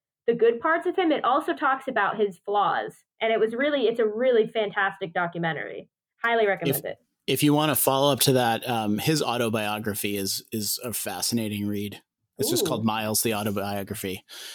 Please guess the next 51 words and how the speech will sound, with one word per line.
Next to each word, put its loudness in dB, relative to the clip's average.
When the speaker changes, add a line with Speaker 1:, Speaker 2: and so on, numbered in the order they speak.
Speaker 2:
Um, -4
he -2
talks -2
about, -2
uh, -6
his -6
struggles -2
with -6
drug 0
addiction 0
and -2
his, -4
you -2
know, -8
struggles -4
with -6
racism -4
and -4
everything -6
else. -6
It's -4
a -4
very, -4
it's -10
a -4
very -6
powerful, 0
there's -8
a 2
lot 4
of 6
language 4
in 2
it, -4
but 0
it's, -2
it's -4
a -4
very -4
powerful -6
read. -4
Speaker 1:
<laughs> -10
Yeah, 0
he -12
swears 2
a 4
lot. 2
I 2
thought -2
that 0
was -2